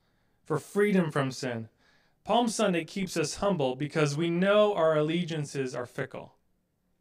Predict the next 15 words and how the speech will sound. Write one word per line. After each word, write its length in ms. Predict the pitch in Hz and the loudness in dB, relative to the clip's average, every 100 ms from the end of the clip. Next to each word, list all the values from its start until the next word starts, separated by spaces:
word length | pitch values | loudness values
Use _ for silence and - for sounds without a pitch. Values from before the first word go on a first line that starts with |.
| _ _ _ _ _ _ _ _ _ _ _ _ _ _ _ _ _ _ _ _ _ _ _ - | _ _ _ _ _ _ _ _ _ _ _ _ _ _ _ _ _ _ _ _ _ _ _ -4
And 100 | 147 | -2
it 100 | 151 | 0
prompts 480 | - 214 262 254 143 | 4 6 6 4 2
us 400 | 127 135 - - | 2 0 -6 -6
to 160 | 175 | 0
acknowledge 520 | 175 170 185 208 202 165 | 0 2 2 4 4 4
that 180 | 170 | 0
Christian 540 | 170 - 240 - 233 220 | 0 -2 -2 0 0 0
spirituality 1120 | - - 220 208 202 190 190 196 151 123 131 - _ _ _ _ _ | -2 0 4 4 2 2 4 4 2 0 -4 -12 _ _ _ _ _
is 200 | 190 175 | -2 2
not 300 | 208 226 220 - | 6 4 4 -6
obviously 880 | 180 208 254 262 208 190 185 - 180 | 0 6 6 6 4 4 4 2 0
triumphant 680 | 180 - 196 185 185 180 135 | 0 0 4 4 2 0 -2
and 140 | 143 147 | -2 -4
easy. 420 | 165 151 123 76 | -2 -4 -6 -10